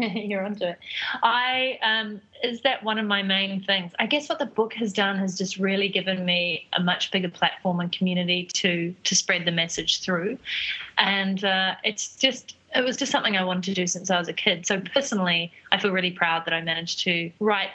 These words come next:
a book and not only publish it, but also, you know, it became a number one bestseller on Amazon, which is fantastic. In many ways, there's still so many places that I'd love to get it out into. Not so bothered about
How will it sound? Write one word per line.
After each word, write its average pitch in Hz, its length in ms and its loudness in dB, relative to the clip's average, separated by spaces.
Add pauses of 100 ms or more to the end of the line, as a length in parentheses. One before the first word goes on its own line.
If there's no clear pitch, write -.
(160)
a 185 60 -4
book 170 400 -4
and 185 360 -2
not 196 160 2
only 175 460 -2
publish - 400 2
it, 180 180 2
but 180 120 2
also, 170 520 0 (120)
you 175 80 2
know, 165 60 2
it 160 60 -6
became 175 280 0
a 170 40 0
number 170 200 0
one 165 260 0
bestseller 170 360 2
on 170 120 2
Amazon, 175 380 -2
which 190 180 -4
is 170 200 -4 (120)
fantastic. 190 640 0 (260)
In 214 120 6
many 247 160 0
ways, 196 260 2
there's 190 120 -8
still 190 200 0
so 185 220 2
many 175 440 -2
places 185 300 2
that 175 80 0
I'd 170 140 0
love 165 160 -2
to 185 60 0
get 170 120 2
it 165 100 0
out 180 200 2
into. 185 480 -2 (280)
Not 294 160 2
so 226 120 2
bothered 185 240 0
about 175 240 0